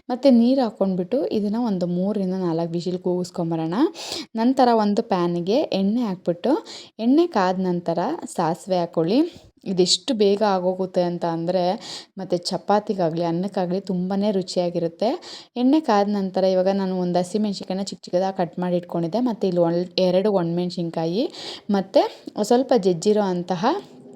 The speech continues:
ಶುಂಠಿ ಮತ್ತೆ ಸ್ವಲ್ಪ ಕರಿಬೇವು ಹಾಕ್ಕೊಂಡು ಇಲ್ಲಿ ನಾನು ಸಾಂಬಾರ್ ಈರುಳ್ಳಿ ಹಾಕ್ಕೊತಾ ಇದ್ದೀನಿ. ಅಕಸ್ಮಾತ್ ನಿಮ್ಮ ಹತ್ರ ಸಾಂಬಾರ್ ಈರುಳ್ಳಿ ಇಲ್ಲ ಅಂತ ಅಂದ್ರೆ, ಅಂದ್ರೆ ಚಿಕ್ಕ ಈರುಳ್ಳಿ ಅಂತಾರಲ್ಲ, ಅದಿಲ್ಲ ಅಂತ ಅಂದ್ರೆ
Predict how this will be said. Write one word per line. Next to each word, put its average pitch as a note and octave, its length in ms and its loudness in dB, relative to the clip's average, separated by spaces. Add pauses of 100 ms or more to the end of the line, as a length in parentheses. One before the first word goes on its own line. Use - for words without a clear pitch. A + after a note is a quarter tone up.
(300)
ಶುಂಠಿ B3 460 4
ಮತ್ತೆ A3 220 2
ಸ್ವಲ್ಪ E3+ 300 2
ಕರಿಬೇವು F#3 400 2
ಹಾಕ್ಕೊಂಡು F3+ 520 0 (400)
ಇಲ್ಲಿ B3 180 4
ನಾನು A#3 180 2
ಸಾಂಬಾರ್ F#3+ 420 0
ಈರುಳ್ಳಿ F3+ 340 0
ಹಾಕ್ಕೊತಾ F3 400 -2
ಇದ್ದೀನಿ. F3+ 280 0
ಅಕಸ್ಮಾತ್ G3+ 520 -4
ನಿಮ್ಮ F#3+ 160 0
ಹತ್ರ F3 160 -4
ಸಾಂಬಾರ್ F3 400 -2
ಈರುಳ್ಳಿ F3 400 0
ಇಲ್ಲ F3 200 -2
ಅಂತ F3 300 -4
ಅಂದ್ರೆ, E3 280 -2 (340)
ಅಂದ್ರೆ G3 240 2
ಚಿಕ್ಕ G3+ 320 0
ಈರುಳ್ಳಿ G3 260 6
ಅಂತಾರಲ್ಲ, E3+ 440 0
ಅದಿಲ್ಲ G#3 360 2
ಅಂತ F#3 260 -2
ಅಂದ್ರೆ F3 340 0